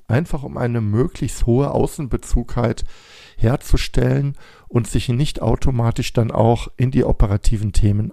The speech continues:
einzulassen. Das sehe ich in der Praxis relativ selten, aber ge-, die Idee gefällt mir gut. Ähm, der Vor-, Fokus von O K R bei den Agilen liegt in der Wirkungsorientierung, und zwar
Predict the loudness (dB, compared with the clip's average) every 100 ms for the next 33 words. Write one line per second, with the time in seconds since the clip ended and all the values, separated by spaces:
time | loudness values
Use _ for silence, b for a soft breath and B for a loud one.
0 | 0 2 2 2 0 0 -2 -6 -8 -12
1 | _ b b b b -4 0 2 2 2
2 | 0 2 4 4 2 -4 -2 -2 0 2
3 | 0 0 0 0 -2 -2 2 0 0 -4
4 | 0 0 0 0 -2 -2 -2 2 2 2
5 | -2 B B B B B B B B B
6 | B B 0 2 2 0 -4 -10 _ _
7 | -20 -20 _ _ _ _ _ 0 0 -4
8 | -2 2 2 0 -4 -2 0 0 0 -2
9 | -4 -4 -4 -2 -2 0 0 -2 -2 -2
10 | -2 -4 -6 -6 -4 -4 -6 -8 -10 -8
11 | -6 -4 -4 -2 -4 -6 -8 -10 -6 -6
12 | -4 -2 -2 -2 -6 -6 -8 -6 -4 -2
13 | -2 -4